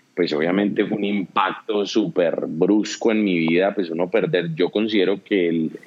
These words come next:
lo peor que le puede pasar a un ser humano es perder a su mamá. De pronto lo peor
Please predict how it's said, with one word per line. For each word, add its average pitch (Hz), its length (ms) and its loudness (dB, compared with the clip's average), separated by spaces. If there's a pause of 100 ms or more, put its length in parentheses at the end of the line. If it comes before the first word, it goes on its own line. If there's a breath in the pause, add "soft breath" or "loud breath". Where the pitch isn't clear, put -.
(120)
lo 87 220 0
peor 85 320 0
que 110 80 0
le 107 100 2
puede 90 160 0
pasar 87 280 0
a - 20 -2
un 92 80 -4
ser 104 160 0
humano 107 400 0
es 85 340 -4 (260)
perder 92 360 2
a 101 80 2
su 101 80 -4
mamá. 90 420 -2 (800)
De 90 200 -2
pronto 90 400 -2
lo 107 200 0
peor 90 460 0